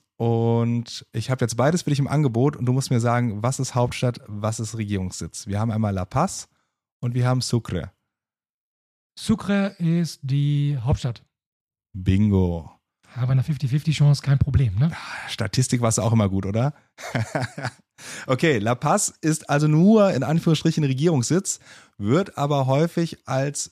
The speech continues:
Speaker 1: höchstgelegene Hauptstadt der Welt bezeichnet. Es liegt auf im Schnitt dreitausendsechshundert Metern. Die Luft da oben ist arschdünn. Stimmt, kann ich bestätigen, ich war schon mal da.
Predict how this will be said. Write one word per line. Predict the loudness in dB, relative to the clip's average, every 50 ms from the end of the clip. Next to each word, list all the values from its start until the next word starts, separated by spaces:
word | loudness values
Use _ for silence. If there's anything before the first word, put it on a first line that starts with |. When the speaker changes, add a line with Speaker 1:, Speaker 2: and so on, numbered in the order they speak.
| -8 -4
Speaker 1:
höchstgelegene | 0 2 2 2 0 -2 -4 -4 -2 -2 0 -2 -2 -2 -2 -2 -2 -2 -4 -4
Hauptstadt | -4 -4 -4 -4 -4 -6 -6 -4 -4 -2
der | -2 -2 0
Welt | 0 0 -2 -4 -6
bezeichnet. | -10 -8 -6 -6 -6 -6 -6 -8 -10 -10
Es | -8 -4
liegt | -4 -4 -4 -4 -6 -6
auf | -4 -4 -4 -4
im | -6 -6
Schnitt | -4 -4 -4 -4 _ -6
dreitausendsechshundert | -4 -2 0 0 -2 -2 -2 -2 -2 0 0 -2 -2 -2 -4 -6 -6 -6 -4 -4 -4 -4
Metern. | -2 -4 -4 -4 -4 -4 -4 -4 -4 -6 -8 _ _ _ _ _ _
Die | -8
Luft | -6 -6 -6 -4 -6
da | -4
oben | -4 -4 -4
ist | -6 -6
arschdünn. | -6 -4 -4 -4 -2 -2 -2 -2 -2 -4 -6 -10 _ _ _ _ _ _ _ _ _ -20
Stimmt, | -8 -4 -2 -2 -2 -2 -6 -10 _ _
kann | -6 -4 -4
ich | -4 -4
bestätigen, | -6 -4 -2 -2 -2 -2 -2 -2 -2 -2
ich | -2 -2
war | -2 -2
schon | -2 -2
mal | -2 -2 -2
da. | -2 0 0 0 0 -2